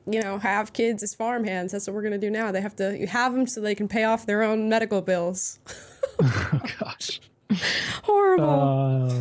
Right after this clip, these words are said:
Speaker 2: one more
Speaker 1: Horrible.
Speaker 2: cheesecake, bro. "Absolutely not. Do not pay for your wife's student loans because she's getting let off the hook easy. The loophole comment is a huge red flag."
Speaker 1: Well, it's, if you married her, then, yeah, obviously the loophole, the loophole, sorry, the loophole comment from that specific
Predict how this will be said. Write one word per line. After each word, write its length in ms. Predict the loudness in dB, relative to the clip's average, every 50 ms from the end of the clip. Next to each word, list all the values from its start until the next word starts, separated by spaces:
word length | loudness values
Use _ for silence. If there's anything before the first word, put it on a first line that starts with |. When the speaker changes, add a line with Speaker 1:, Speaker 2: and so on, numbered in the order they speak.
| 0 0 -2 -4 -8 _ _
Speaker 2:
one 360 | 0 2 2 4 4 4 4
more 140 | 4 4 2
Speaker 1:
Horrible. 80 | 2 2
Speaker 2:
cheesecake, 440 | 2 0 0 0 -2 -2 -2 0 0
bro. 260 | 0 0 2 2 2
"Absolutely 340 | 2 0 0 0 0 2 2
not. 140 | 2 0 0
Do 80 | 0 0
not 180 | 0 0 0
pay 140 | 0 0 0
for 120 | 2 2
your 100 | 2 2
wife's 200 | 4 2 2 0
student 280 | 0 0 0 2 0 0
loans 260 | 2 2 2 2 0
because 300 | 0 -4 -2 0 -2 -2
she's 260 | 0 0 -2 -2 0
getting 220 | 0 0 2 2 2
let 160 | 2 2 2
off 120 | 2 0 0
the 100 | 0 0
hook 200 | 0 0 0 0 2
easy. 340 | 2 2 4 2 2 0
The 120 | 0 0 0
loophole 380 | 2 2 2 2 2 0 0
comment 400 | 0 0 0 0 2 2 0 0
is 140 | 0 -2 -2
a 40 | -2
huge 360 | -2 -2 0 0 0 -2 -2
red 180 | -4 -4 -4 -4
flag." 440 | -6 -6 -6 -6 -6 -8 -10 -12 _ _ _ -20 -12 -2
Speaker 1:
Well, 240 | 0 2 2 2 0 -2
it's, 140 | -4 -6 -6 -8
if 260 | -10 -10 -10 -6 0
you 100 | 2 4
married 380 | 4 4 4 4 4 4 2 2
her, 460 | 2 2 2 4 4 4 2 0 -2 -6 -14 _ _ _ _ _ _ _ -4
then, 260 | 0 0 0 0 0 0
yeah, 200 | 0 0 0 2 0
obviously 340 | 2 2 2 0 0 0
the 100 | 0 0
loophole, 640 | 2 4 4 4 2 2 2 2 2 2 0 -2 -6 -10 -4
the 100 | -2 0
loophole, 480 | 2 4 2 2 2 2 2 0 0 -2
sorry, 240 | -4 -4 -4 -2 -2
the 60 | 0
loophole 300 | 0 0 2 2 2 0
comment 400 | 2 2 0 2 2 2 0 -2 -2
from 180 | -2 0 0
that 200 | 2 0 -2 -2
specific 640 | -4 -6 -4 -4 -4 -6 -6 -6 -6 -8 -8 -10